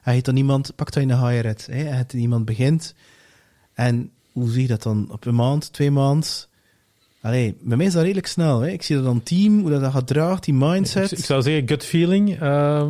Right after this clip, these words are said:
Speaker 2: maar
Speaker 1: Ja.
Speaker 2: dat is niet helemaal. Ik denk dat je dat op voorhand al vo-, is, hebt voordat je iemand aanneemt.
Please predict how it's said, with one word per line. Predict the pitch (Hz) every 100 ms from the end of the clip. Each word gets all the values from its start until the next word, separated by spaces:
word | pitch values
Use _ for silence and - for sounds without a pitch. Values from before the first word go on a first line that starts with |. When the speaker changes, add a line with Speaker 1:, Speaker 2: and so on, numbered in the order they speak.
| 139
Speaker 2:
maar | 147 139
Speaker 1:
Ja. |
Speaker 2:
dat | 131 139
is | 147 -
niet | 143
helemaal. | 156 139 131 151 160
Ik |
denk | 139 135
dat |
je | 131
dat | 120
op |
voorhand | - 147 147 147
al | 147 127
vo-, | 123
is, | 139 127 -
hebt | 139 131 123
voordat | 120 135 127
je | 123
iemand | 113 110 127
aanneemt. | 147 160 180 180